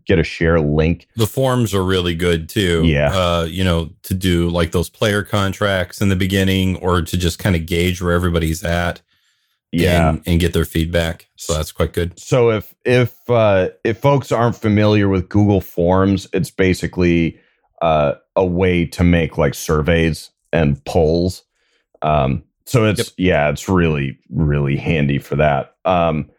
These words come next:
Speaker 2: So we had just finished a big chapter in, in my long-running campaign. It's been going on for, what, like, almost a year now, maybe a year.
Speaker 1: Right.
Speaker 2: And, uh, I,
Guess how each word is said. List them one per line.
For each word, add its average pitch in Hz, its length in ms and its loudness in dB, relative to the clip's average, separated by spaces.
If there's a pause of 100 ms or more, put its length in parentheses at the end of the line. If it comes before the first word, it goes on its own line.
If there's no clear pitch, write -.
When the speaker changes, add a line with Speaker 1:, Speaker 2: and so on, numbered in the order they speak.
(140)
Speaker 2:
So - 100 -14
we 123 140 -4
had 107 240 -6
just 104 240 -6
finished 104 340 -2
a 98 40 -2
big 87 280 -2
chapter 95 540 -2
in, 85 440 -2
in 90 180 2
my 85 260 2
long-running 87 840 0
campaign. 90 640 -2
It's 82 120 -6
been 87 160 -2
going 87 240 0
on 92 200 2
for, 80 200 -8
what, 90 300 -2
like, 80 240 -6
almost 87 320 -2
a 82 60 -6
year 92 220 0
now, 101 280 -2
maybe 87 340 -4
a 85 40 -2
year. 90 380 0
Speaker 1:
Right. 80 340 0 (400)
Speaker 2:
And, 95 520 -2
uh, 90 400 0 (160)
I, 107 220 -2